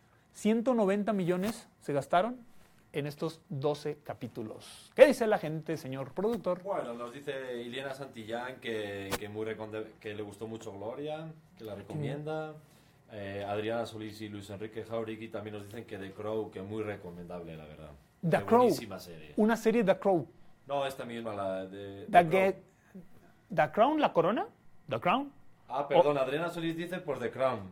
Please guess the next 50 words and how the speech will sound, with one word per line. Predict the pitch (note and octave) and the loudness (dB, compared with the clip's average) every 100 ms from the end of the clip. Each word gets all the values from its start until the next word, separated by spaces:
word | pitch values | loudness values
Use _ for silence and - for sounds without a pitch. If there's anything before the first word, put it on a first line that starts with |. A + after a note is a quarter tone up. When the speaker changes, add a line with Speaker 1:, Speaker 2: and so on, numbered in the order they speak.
| - | 0
Speaker 1:
Ah, | D#3+ C#4 F4+ | 6 8 8
Speaker 2:
Muy | E4 | 8
Speaker 1:
The | F#3 | 6
Speaker 2:
recomendable. | F#3+ G#3 B3 C#4+ | 6 4 4 2
Speaker 1:
Crown. | - - - | -2 -10 2
Oye, | D3+ G#3+ | 6 8
The | F3 | 8
Crown | F#3 A3 | 8 6
hay | B3 | 4
que | A#3 | 2
checarla. | G3 A3 A#3+ B3+ | 4 6 8 6
Speaker 2:
Perdón. | F#3 - G2+ | 4 0 8
Speaker 1:
La | F3+ | 10
vamos | G3 A#3 | 10 8
a | |
ver | G3+ | 8
el | A3 | 6
próximo | A3+ A#3 A3+ | 4 0 0
programa, | E3 F3+ G#3 | 2 2 2
The | F3+ | 4
Crown, | F3+ F3 F#3 | 4 4 2
¿eh? | A3+ | 0
Es | E3+ - | -2 2
muy | E3+ G3 | 6 8
buena | F#3 F#3+ E3+ | 8 6 4
serie | G3 A3 | 6 6
y | A3 D#3+ | 4 4
la | D3+ | 2
platicamos, | D3+ C3+ - G3 A3 A3 | 2 0 2 4 2 -2
cotorreamos | D3+ D3 D#3 G3+ A3+ A#3 - - - - _ - | -6 0 2 4 2 -4 -14 -20 -20 -20 _ -6
y | B2 A#2 - - | -4 -6 -10 -4
la | C3 C3 | 2 2
verdad | C3 C#3+ | 4 2
es, | - | 2
es | D3+ C#3+ | -4 -4
otro | D3 D#3 | -2 0
rollo. | C#3+ C3+ A#2+ - - _ _ _ | 0 0 -2 -8 -20 _ _ _
Yo | F#3 | 4
estoy | A3 C4 | 6 8
bien | A3+ C4 | 8 6
emocionado | C4 A3 F3+ E3+ G3 | 6 6 4 4 2
con | E3+ | 2
The | C#3+ | 2
Get | C#3+ D#3+ | 4 4
Down, | E3 | 4
que | E3+ | 2
empiece | C3+ C#3+ E3+ | -4 -4 -4
la | |
segunda | D3 C#3+ D3+ | -4 -4 -6
temporada. | C#3+ C3 C3 F3 G3 | -4 -2 2 2 2